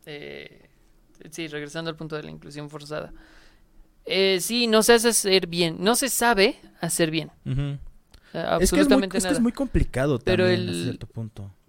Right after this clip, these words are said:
Speaker 1: Es que, eh,
Speaker 2: Bueno, es que también creo que son los mismos estigmas, porque
Speaker 1: Ajá.
Speaker 2: es como de, mm, es que luego también es extraño, porque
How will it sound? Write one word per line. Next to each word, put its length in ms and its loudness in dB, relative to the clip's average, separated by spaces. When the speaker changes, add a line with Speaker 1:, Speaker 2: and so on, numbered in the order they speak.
Speaker 1:
Es 180 2
que, 580 0
eh, 60 -6
Speaker 2:
Bueno, 200 2
es 60 -6
que 100 -2
también 280 -2
creo 160 -2
que 100 -2
son 120 2
los 100 0
mismos 280 -2
estigmas, 560 -2
porque 560 -4
Speaker 1:
Ajá. 420 -4
Speaker 2:
es 140 -6
como 340 -4
de, 220 -6
mm, 240 -20
es 120 -2
que 120 2
luego 200 6
también 300 0
es 120 0
extraño, 540 -2
porque 600 0